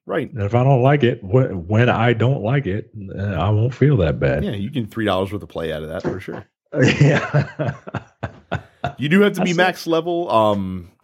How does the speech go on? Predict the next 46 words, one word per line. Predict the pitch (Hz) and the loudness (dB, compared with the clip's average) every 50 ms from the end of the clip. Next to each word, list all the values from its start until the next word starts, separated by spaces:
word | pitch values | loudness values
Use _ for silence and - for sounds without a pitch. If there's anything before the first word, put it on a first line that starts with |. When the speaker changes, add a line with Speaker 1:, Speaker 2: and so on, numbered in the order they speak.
| - - | -8 -4
Speaker 1:
in | 110 | -2
order | 113 113 110 107 104 | 0 0 0 0 -2
to | 104 - - 110 101 101 98 95 90 87 87 - | -4 -6 -6 -4 -2 -2 -2 -2 -4 -8 -10 -8
play | - 107 101 101 | -6 -4 -4 -2
the | 104 107 | -2 -4
new | 107 101 | -4 -4
content | - 120 110 107 113 120 113 110 98 - | -4 -4 -4 -4 -4 -4 -6 -6 -6 -8
when | 107 107 | -8 -6
it | 101 | -2
does | 95 101 104 101 | -2 -2 -2 -2
come | - 110 104 | -4 -6 -4
out, | 104 107 101 98 | -4 -4 -2 0
but | - 175 160 131 - | 2 2 2 2 2
they | 131 127 | 4 4
are, | 123 117 113 110 | 6 6 6 4
of | 95 90 | 2 2
course, | - 110 101 95 - | 2 2 2 2 2
gonna | - 92 87 | 0 0 2
have | 90 85 85 85 | 2 2 0 0
a | 82 | 0
level | 80 82 82 80 82 | 0 0 -2 -2 -4
thirty, | 80 - 85 82 80 78 73 73 73 71 - _ _ _ _ _ _ _ _ _ - | -4 -2 0 0 0 -2 -4 -8 -8 -10 -12 _ _ _ _ _ _ _ _ _ -2
uh, | - 85 78 76 | 0 0 0 0
booster | 78 - - 95 85 - - - 76 76 76 - - _ _ _ _ | -2 -4 -6 -6 -4 -4 -6 -6 -6 -6 -8 -10 -14 _ _ _ _
that | - 85 80 - | -6 -6 -6 -6
you | 87 78 | -10 -10
can | - 76 76 | -10 -10 -8
get, | 73 73 69 65 67 - - - _ _ _ _ _ _ _ _ _ _ - - | -8 -8 -8 -10 -12 -14 -16 -20 _ _ _ _ _ _ _ _ _ _ -4 -2
Speaker 2:
Oh, | - | 0
Speaker 1:
uh, | - - - | 0 0 0
in | 82 82 80 - | -2 -2 0 0
Speaker 2:
well, | - | 0
Speaker 1:
order | - - - | 0 -2 -4
to, | - - - 71 67 69 - - _ - | -6 -8 -8 -8 -8 -12 -16 -20 _ -6
to | - - | 0 2
Speaker 2:
there | 65 | 2
Speaker 1:
jump | 62 55 53 | 2 2 2
Speaker 2:
you | 65 | 2
go. | 76 85 95 | 4 4 4
Speaker 1:
right | 78 - | 4 2
into | 69 - - 65 | -2 -8 -12 -14
it. | 69 71 - | -14 -14 -16
So, | - 69 69 71 _ _ _ _ _ _ _ _ _ _ - | -16 -18 -18 -20 _ _ _ _ _ _ _ _ _ _ -10
but | 117 - | -8 -6
yeah, | 269 285 | -6 -6
that's, | 196 87 92 110 - - | -4 -4 -6 -6 -8 -10